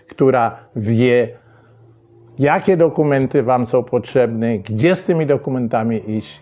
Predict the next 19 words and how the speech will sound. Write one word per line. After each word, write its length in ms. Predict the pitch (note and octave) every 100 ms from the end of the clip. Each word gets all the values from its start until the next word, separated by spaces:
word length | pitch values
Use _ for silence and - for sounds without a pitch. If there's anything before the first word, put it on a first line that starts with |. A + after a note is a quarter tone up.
| A#2
gdzie 500 | A2+ G2 G2+ C3+ F3
je 140 | F#3
podpisać, 680 | F3+ C#3 - - A#2 A#2+ A2
kto 260 | - - F#3+
ma 180 | D#3 C3
podpisać 680 | B2+ - - A#2 C3 A2+ B2
i 60 |
tak 220 | - G2+ F2+
dalej, 320 | F2+ F#2 G#2+
i 40 |
tak 220 | - A2
dalej. 300 | F#2 - - _ - - - _ -
Także 280 | C#3+ D#3
tutaj 460 | D#3 A3+ A3 G3+ E3 - _
tych 360 | - A#3+ - - _ _ _ _ _ - -
decydujących 800 | A2+ D3 D3 D3+ C#3+ E3+ D3+ C3
faktów 500 | - C3+ - C#3 -
jest 400 | B2 G2+ F#2 F2+
dużo, 560 | C3 F#3+ A#2 G2 A2